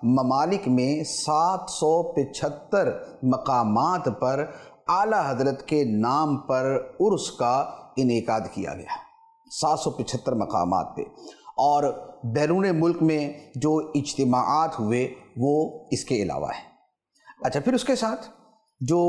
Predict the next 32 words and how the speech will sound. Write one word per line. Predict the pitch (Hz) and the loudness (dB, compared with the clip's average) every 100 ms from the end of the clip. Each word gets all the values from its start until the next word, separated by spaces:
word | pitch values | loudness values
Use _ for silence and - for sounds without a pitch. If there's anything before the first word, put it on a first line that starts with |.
| 175 - 120 | 2 -2 0
ہمارا | 131 131 | 2 2
جامعۃ | 123 131 127 | 0 0 0
المدینہ | 143 117 110 127 127 | 2 2 2 2 2
ہے، | 107 101 | 0 0
جو | 113 104 | -2 0
درس | 107 - | -2 0
نظامی | 117 113 113 120 113 | 0 0 0 0 0
کا | 117 - | 0 0
عالم | 131 143 160 139 - - - 131 | 0 2 2 0 -4 -16 -8 -4
بنانے | 127 123 139 | -2 0 2
والا | 117 113 113 - - - | 2 2 0 -2 -12 -2
جو | 123 - | -2 0
ادارہ | 113 - 151 110 | 0 2 0 0
ہے، | 107 131 - - - _ | -2 -4 -12 -20 -20 _
اس | 185 185 | -4 0
میں | 226 | 0
الحمدللہ | 180 - 190 165 139 123 139 143 | 0 -2 0 2 2 2 0 -2
اسی | - 208 156 | -2 2 2
موقع | 117 123 - 135 - | 4 2 2 0 2
پر | 120 117 | 0 0
ایک | 135 101 | -8 -8
زبردست | - 120 147 101 - - 196 - - - _ _ | -6 -2 0 -2 -8 -2 -2 -2 -6 -16 _ _
تقریب | 143 - 143 120 | -4 2 2 2
کا | 117 113 - - - _ | 0 -2 -4 -16 -20 _
اہتمام | 117 - 123 131 151 123 | -4 0 2 2 2 2
ہوا، | 123 | 4
اور | 196 | 2
یہ | 208 147 | 2 2
ہر | 208 | 0
سال | - 196 131 | 0 0 0
ہوتا | 104 | 0
ہے۔ | 76 | -4